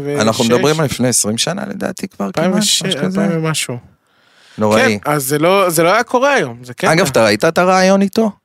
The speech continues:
Speaker 2: עם א', אה, ח'? א', ק'? מה הוא
Speaker 1: אה,
Speaker 2: א', ח'?
Speaker 1: א', ח',
Speaker 2: הוא
Speaker 1: הוא
Speaker 2: א',
Speaker 1: א',
Speaker 2: ח'.
Speaker 1: הוא אדיר חבני.
Speaker 2: כן.
Speaker 1: אה, הוא נראה לא, לא איתנו.
Speaker 2: כן.
Speaker 1: אה, ראיתי בקטנה בטיקטוק, דברים
Speaker 2: אני
Speaker 1: קופצים
Speaker 2: חולה
Speaker 1: לי
Speaker 2: אבל על
Speaker 1: בטיקטוק.
Speaker 2: הקבוצה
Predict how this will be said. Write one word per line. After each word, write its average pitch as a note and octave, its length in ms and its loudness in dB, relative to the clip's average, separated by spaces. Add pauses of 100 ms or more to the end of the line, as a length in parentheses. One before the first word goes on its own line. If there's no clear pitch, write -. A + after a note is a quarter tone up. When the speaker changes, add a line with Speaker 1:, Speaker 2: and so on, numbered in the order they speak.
(120)
Speaker 2:
עם D3+ 140 0
א', D#3 160 4 (160)
אה, E3 60 4 (420)
ח'? - 120 -2 (360)
א', C#3 120 2 (100)
ק'? - 60 -2
מה F#3 340 2
הוא G3 100 4
Speaker 1:
אה, A3 160 4
Speaker 2:
א', G#3 240 2
ח'? F#3 40 0 (100)
Speaker 1:
א', F#3+ 220 2
ח', - 180 -2
Speaker 2:
הוא F3 100 2
Speaker 1:
הוא C3 100 2
Speaker 2:
א', C#3+ 220 2
Speaker 1:
א', D#3 40 0
Speaker 2:
ח'. - 140 -2
Speaker 1:
הוא F3 160 2
אדיר F3 200 0
חבני. D3 600 -6 (380)
Speaker 2:
כן. G#2+ 280 -4
Speaker 1:
אה, D#3 460 2
הוא D3+ 140 0
נראה D3+ 300 0
לא, D#3+ 420 2 (520)
לא D#3+ 140 2
איתנו. E3 480 0 (180)
Speaker 2:
כן. A2 200 2
Speaker 1:
אה, C#3+ 560 0
ראיתי A#3 320 0
בקטנה G3 420 0
בטיקטוק, E3 540 -6
דברים C#3 200 0
Speaker 2:
אני C#3+ 120 2
Speaker 1:
קופצים - 80 4
Speaker 2:
חולה D#3 260 4
Speaker 1:
לי - 40 4
Speaker 2:
אבל B2+ 160 4
על B2 100 4
Speaker 1:
בטיקטוק. A2+ 460 2
Speaker 2:
הקבוצה A2+ 420 0